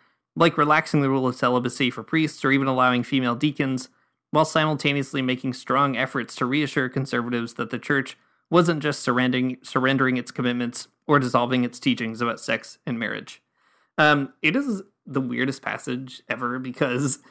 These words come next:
<laughs> like, that is what happened. <laughs> That is, like, basically what Francis did, except that he didn't even give in those left, uh, points. Like,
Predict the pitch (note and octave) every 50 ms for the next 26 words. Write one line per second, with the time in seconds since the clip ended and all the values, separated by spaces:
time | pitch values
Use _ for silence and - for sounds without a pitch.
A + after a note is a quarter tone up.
0 | - _ _ _ _ - D3+ - - - - - - D#3 D#3 D3+ B2+ - - _
1 | _ - D3 C#3 D3 C#3+ E3 G3 G#3+ G3 D3 - - _ _ _ - B2+ A#2+ -
2 | - C3 C3+ B2+ - - B2 A#2+ - - - - - - - - - - - -
3 | - - D#4+ C4 - - G#3+ G3+ G#3 A3 F#3+ F#3 F3+ F3 E3 - - F#3+ A3 -
4 | A3+ A3 G#3 - - D3+ - E3 D#3+ D#3+ - F#3+ D#3 D#3+ D#3 D3+ C#3 D3 C#3+ -
5 | - D3 C#3 C3 - C#3 - D3 C#3+ D3 D3 - - D3 C#3+ - - - C#3+ D3+
6 | - - E3+ D3+ D3 C#3+ E3 D#3 C3 D3 C#3+ C#3 C#3+ C#3+ C3+ C#3 C3+ B2+ B2+ B2
7 | A#2+ B2 B2 A#2 C3 B2+ B2 A#2 B2 A#2+ A#2+ A#2+ A#2+ A#2+ A2+ A2+ A#2+ A#2+ A#2 A#2
8 | A#2 - A#2+ A#2+ A#2+ A#2+ B2 - - _ - - - B2+ A#2+ A#2 A#2 - - A2+
9 | B2 F3 G#3 - - - - D3+ D3 C#3+ C#3 -